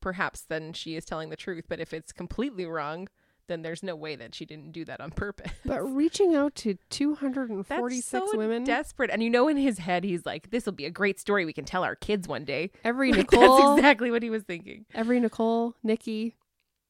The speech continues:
Speaker 1: Oh,
Speaker 2: in all its
Speaker 1: jeez.
Speaker 2: spellings, Nicolette, and Nick
Speaker 1: Oh,
Speaker 2: at the
Speaker 1: man.
Speaker 2: University of
Speaker 1: That just
Speaker 2: Calgary.
Speaker 1: makes me kinda sad.
Speaker 2: I know. It's like, that is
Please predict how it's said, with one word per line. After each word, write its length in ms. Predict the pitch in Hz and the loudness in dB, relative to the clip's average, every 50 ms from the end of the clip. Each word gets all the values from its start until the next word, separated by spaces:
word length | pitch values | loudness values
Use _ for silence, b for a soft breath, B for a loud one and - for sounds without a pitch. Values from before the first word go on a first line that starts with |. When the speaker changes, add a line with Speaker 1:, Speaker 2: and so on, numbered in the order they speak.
| _ _ _ _ _ - 214 | _ _ _ _ _ -14 -14
Speaker 1:
Oh, 180 | 202 196 185 - - | -12 -12 -12 -10 -2
Speaker 2:
in 140 | - 214 | 0 2
all 180 | 208 190 208 220 | 6 6 6 6
its 160 | 220 233 247 | 6 4 2
Speaker 1:
jeez. 40 | 240 | 2
Speaker 2:
spellings, 500 | 226 220 214 208 202 208 220 220 208 - _ - - | 4 4 4 6 6 4 4 2 0 -4 _ -2 0
Nicolette, 640 | 208 208 208 - 208 202 190 185 180 - - - - _ _ _ _ _ _ _ _ _ _ _ _ _ _ _ _ - | 0 0 0 0 -2 -2 0 -2 -2 -4 -8 -14 -20 _ _ _ _ _ _ _ _ _ _ _ _ _ _ _ _ -4
and 180 | - 185 175 165 | 0 0 2 2
Nick 300 | 147 - - - - - - - | 0 -2 -6 -12 -16 -20 -18 -16
Speaker 1:
Oh, 260 | 226 233 233 214 185 180 | -14 -12 -10 -8 -4 -4
Speaker 2:
at 120 | 190 170 | -4 -4
the 160 | 175 180 185 185 | -4 -4 -4 -4
Speaker 1:
man. 240 | 185 208 190 175 180 | -6 -6 -6 -4 -4
Speaker 2:
University 560 | 180 165 143 131 156 180 - - - - 107 | -4 -4 -4 -6 -6 -8 -8 -10 -12 -12 -10
of 180 | - - 196 - - - | -12 -12 -14 -16 -18 -16
Speaker 1:
That 120 | - 262 - | -16 -14 -10
just 140 | - - - | -8 -10 -8
Speaker 2:
Calgary. 180 | - - 302 285 | -8 -8 -10 -10
Speaker 1:
makes 120 | 226 - | -10 -12
me 80 | 330 311 | -16 -16
kinda 260 | - - 269 254 254 | -14 -14 -12 -12 -12
sad. 580 | - - - - 202 226 262 285 226 202 - 185 190 B B B B B B | -14 -16 -20 -20 -18 -18 -16 -16 -14 -14 -14 -16 -18 B B B B B B
Speaker 2:
I 220 | - - - - - - | -20 -20 -20 -10 -4 -2
know. 440 | 277 277 294 294 294 294 254 202 185 | -2 0 2 2 2 4 2 2 0
It's 220 | 226 - - - | -2 -8 -8 -10
like, 120 | 262 - - | -12 -12 -12
that 220 | - 277 277 285 - | -14 -14 -12 -8 -6
is 560 | 302 294 294 285 269 - - - - - - | -6 -4 -4 -6 -8 -12 -14 -14 -14 -16 -18